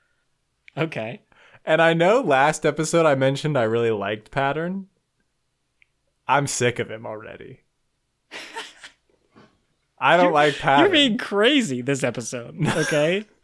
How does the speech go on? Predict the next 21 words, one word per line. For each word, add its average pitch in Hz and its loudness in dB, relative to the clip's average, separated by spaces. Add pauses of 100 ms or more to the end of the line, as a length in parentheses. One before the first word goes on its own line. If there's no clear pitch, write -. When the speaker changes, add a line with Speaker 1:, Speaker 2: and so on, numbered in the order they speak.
(280)
Speaker 2:
Shallan 156 2
is 269 -4
a 226 -2
sociopath, 160 2
and 135 -4
Pattern 135 2
made 117 0
her 107 -4 (500)
that 107 -2
way. 120 -12
Pattern 131 2
was 127 -2
the 127 -4
one 120 -2
most 113 0
responsible 107 -6
for 107 -8
shaping 104 -6
her 101 -8
that 98 -8
way. 107 -12